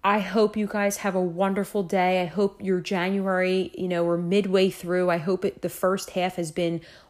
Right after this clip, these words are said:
wonderful for you. I hope it's been treating you well. And if it has not,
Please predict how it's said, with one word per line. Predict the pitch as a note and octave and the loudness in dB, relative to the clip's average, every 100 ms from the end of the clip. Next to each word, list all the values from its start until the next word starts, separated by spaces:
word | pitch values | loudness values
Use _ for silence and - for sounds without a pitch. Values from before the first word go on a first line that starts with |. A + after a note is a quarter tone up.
| - | -6
wonderful | E3 F3+ G3 - G3+ | -2 0 0 -2 -6
for | - G3+ | -2 -2
you. | G3 G3 G#3 | 2 2 4
I | F#3+ | 2
hope | D#3+ F3+ E3 | 0 -2 -4
it's | D#3+ | -4
been | D#3 | -6
treating | D3+ - G3+ G3+ | -6 -2 0 0
you | G3 F#3+ | 0 0
well. | F3+ F3+ G3 G3+ | 2 2 2 0
And | F3+ | -2
if | E3 | -4
it | E3+ | -6
has | - F3+ E3 | -4 -4 -2
not, | E3+ E3+ D3+ | -2 -2 -4